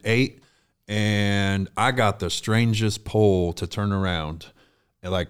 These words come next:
in the inside. And when, when I turned around, there was this long-legged, beautiful woman walking across the bar that, that literally had something that I had never seen before. She had an orange glow around her.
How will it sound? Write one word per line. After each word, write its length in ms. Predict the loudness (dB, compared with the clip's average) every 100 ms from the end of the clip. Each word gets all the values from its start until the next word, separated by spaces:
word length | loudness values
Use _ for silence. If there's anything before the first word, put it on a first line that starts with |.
| -6
in 220 | 0 4
the 160 | 4 6
inside. 680 | 4 2 2 2 2 0 -4
And 200 | -4 -2
when, 120 | 0
when 120 | 0
I 140 | 0 0
turned 260 | 0 2
around, 420 | 2 2 2 2
there 140 | 2 2
was 280 | 0 -2 -4
this 200 | -4 -2
long-legged, 1000 | 0 4 4 4 4 4 2 2 0 -4 _ _ _ -2
beautiful 520 | 4 4 4 0 2
woman 400 | 4 4 4 4
walking 320 | 2 2 0
across 380 | 0 0 0 0
the 120 | -4
bar 460 | 0 2 4 2 0
that, 200 | -4 -4 -4 -10 -14 -20 -6
that 180 | -4 -2
literally 520 | 0 2 2 2 0
had 340 | 0 0 0
something 340 | -2 -4 -4 -2
that 100 | 0
I 80 | 0
had 120 | -2
never 260 | -4 -4 -6
seen 360 | -4 0 0
before. 320 | 0 -4 -8
She 160 | -6 -4
had 120 | -2
an 60 | -4 -6 _
orange 800 | -2 0 2 2 0 -2 -4 -6 _ _ _ -14
glow 480 | -6 0 4 4 4
around 420 | 2 -2 -6 -8
her. 280 | -8 -8